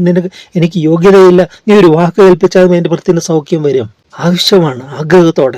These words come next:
പ്രാർത്ഥിക്കുമ്പോൾ ദൈവം പ്രാർത്ഥന കേൾക്കും ദൈവം. ഇവിടെ പറയണ, "എൻ മനമേ യഹോവയെ സ്തുതിക്കുക, ജീവനുള്ളെന്നും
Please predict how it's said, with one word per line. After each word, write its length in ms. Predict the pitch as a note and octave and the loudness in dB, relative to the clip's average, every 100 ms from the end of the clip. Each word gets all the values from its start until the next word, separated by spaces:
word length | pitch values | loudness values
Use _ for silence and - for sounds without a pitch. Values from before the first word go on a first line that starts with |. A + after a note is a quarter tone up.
| - | -10
പ്രാർത്ഥിക്കുമ്പോൾ 480 | D3+ C#3+ - E3+ C3 | -14 -14 -8 -6 -2
ദൈവം 160 | B2+ A#2+ | -2 -2
പ്രാർത്ഥന 340 | C3+ B2+ C#3+ C3+ | -8 -8 -10 -8
കേൾക്കും 260 | A#2 D3 | -10 -10
ദൈവം. 220 | A#2 A2+ A2 _ - - - | -10 -10 -14 _ -20 -16 -6
ഇവിടെ 180 | C#3+ D3 | -4 -2
പറയണ, 220 | C#3+ C#3+ | 0 0
"എൻ 140 | D3 C#3+ | 0 -2
മനമേ 260 | D#3 D3+ D3+ | -2 -2 -2
യഹോവയെ 240 | D#3+ D#3+ - | -2 -4 -4
സ്തുതിക്കുക, 480 | G3 E3 - D3 A#2 - - - D3+ | -4 -4 -6 -12 -14 -18 -20 -12 -2
ജീവനുള്ളെന്നും 840 | F#3+ A3 G#3+ G#3+ G3+ G3+ G#3+ A3 | 0 2 2 2 2 0 0 2